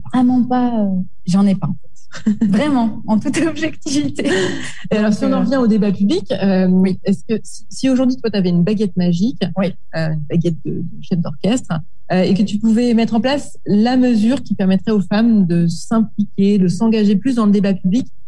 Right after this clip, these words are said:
Speaker 2: tu ferais quoi, toi ? Tu proposerais quoi ?
Speaker 1: Eh ben, euh,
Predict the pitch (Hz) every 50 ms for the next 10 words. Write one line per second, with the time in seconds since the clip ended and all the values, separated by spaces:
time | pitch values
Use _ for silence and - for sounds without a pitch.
0 | - - - - - 196 - 220 196 - 208 196 190 - 165 156 - - - 180
1 | 180 190 180 190 190 185 190 170 180 165 - - - - - - - - - -
2 | - 214 202 185 180 190 190 190 185 170 170 165 160 160 156 156 156 156 156 151
3 | 151 151 151 151 151